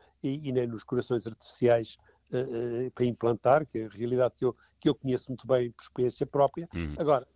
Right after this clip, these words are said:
Speaker 1: verdadeiramente, <clears throat> eh, eh, se isto resultar, certamente que vamos poder tratar, vamos ter uma alternativa para doentes com transplantão cardíaca. Mas também abre uma outra caixa de Pandora, que é ética,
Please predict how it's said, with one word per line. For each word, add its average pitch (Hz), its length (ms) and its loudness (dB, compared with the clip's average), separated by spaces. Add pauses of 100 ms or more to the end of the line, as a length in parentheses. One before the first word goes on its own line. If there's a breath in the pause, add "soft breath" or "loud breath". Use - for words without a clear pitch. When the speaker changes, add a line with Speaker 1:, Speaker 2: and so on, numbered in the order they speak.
Speaker 1:
verdadeiramente, 135 920 -2 (140)
<clears throat> - 220 -20
eh, - 120 -6 (400 soft breath)
eh, 156 380 0
se - 240 -2
isto - 220 -4
resultar, 120 580 2 (500 soft breath)
certamente 123 600 0 (100)
que 139 260 -4 (260)
vamos 135 240 -2
poder 123 360 -2
tratar, 123 460 0 (360)
vamos 131 160 -6
ter 135 140 0
uma 135 160 2
alternativa 139 880 -4 (280)
para 131 120 -4
doentes 131 520 -2
com 139 240 -2
transplantão 131 380 -2
cardíaca. 101 420 -12
Mas 165 120 -2
também 226 280 2 (260 soft breath)
abre 175 220 4
uma 160 80 -2
outra 143 200 -8
caixa 123 280 -10
de - 60 -20
Pandora, 147 500 -6 (320)
que 269 160 -4
é 139 280 -4
ética, 190 640 -8